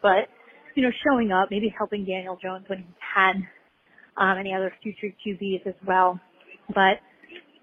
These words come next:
<sighs> like I said, there's just not enough hours in the day. I could, I could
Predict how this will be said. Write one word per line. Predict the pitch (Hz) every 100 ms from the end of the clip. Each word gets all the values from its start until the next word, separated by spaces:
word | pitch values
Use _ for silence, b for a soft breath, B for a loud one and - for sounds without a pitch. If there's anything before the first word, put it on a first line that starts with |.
| _ -
<sighs> | - - - - - 240
like | 220
I | 208 180
said, | 185 185
there's | 190 240
just | -
not | 285 302
enough | 208
hours | 185 180 180 175
in |
the | 190
day. | 185 185 185
I | 180
could, | - 196
I | 196
could | 208